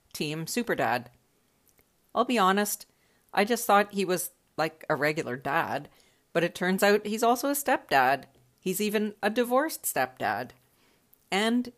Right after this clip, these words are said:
he's a stepkid. And just a great guy who was a pleasure to talk to, and I really love his big picture thinking.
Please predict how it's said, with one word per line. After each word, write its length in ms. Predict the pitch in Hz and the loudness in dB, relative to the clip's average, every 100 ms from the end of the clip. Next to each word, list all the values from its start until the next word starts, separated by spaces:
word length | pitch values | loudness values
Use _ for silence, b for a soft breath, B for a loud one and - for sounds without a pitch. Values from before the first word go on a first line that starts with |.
| _ | _
he's 160 | 202 208 | -4 -2
a 40 | |
stepkid. 680 | 190 - 175 - - 113 117 - _ _ _ _ - | -2 0 -2 -2 -8 -8 -10 -20 _ _ _ _ -4
And 360 | 170 170 170 - _ - | -2 -2 -6 -12 _ -8
just 220 | 180 175 | -6 -4
a 60 | 196 | -4
great 320 | 156 165 160 | 0 0 0
guy 320 | 135 110 117 - | -2 0 -2 -6
who 80 | |
was 180 | 139 139 | -8 -6
a 60 | 131 | -8
pleasure 380 | - 185 196 202 | -2 0 0 -2
to 80 | |
talk 320 | 185 156 156 - | -2 0 -2 -2
to, 200 | 143 135 B B B - | -4 -6 B B B -4
and 80 | |
I 120 | 160 156 | -2 -2
really 460 | 147 165 220 214 | -4 -2 0 2
love 400 | 170 151 156 139 | 2 4 4 2
his 280 | - 127 123 _ _ - | -6 -8 -8 _ _ -4
big 220 | 160 156 _ - | -4 -4 _ -16
picture 400 | - 156 - 135 | -14 -12 -8 -8
thinking. 560 | - 135 127 120 117 | -8 -12 -12 -12 -12